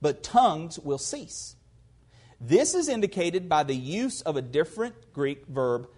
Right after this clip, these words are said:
pauo, which means to stop. All right? So, the first distinction that is made in verse eight is the use of two different Greek words to describe the cessation of prophecy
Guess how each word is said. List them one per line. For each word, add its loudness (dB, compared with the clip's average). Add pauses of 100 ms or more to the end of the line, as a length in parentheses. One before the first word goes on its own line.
(140)
pauo, 2 (140)
which 4
means -4 (460)
to -8
stop. -2 (1800)
All -8
right? 4 (840)
So, 12 (340)
the 0
first 6
distinction 0
that 8
is -2
made 4
in -4
verse 2
eight 2
is 0
the -4
use -2
of -6
two -2
different -2
Greek 2
words 0
to -12
describe 0
the -8
cessation 0
of -10
prophecy 2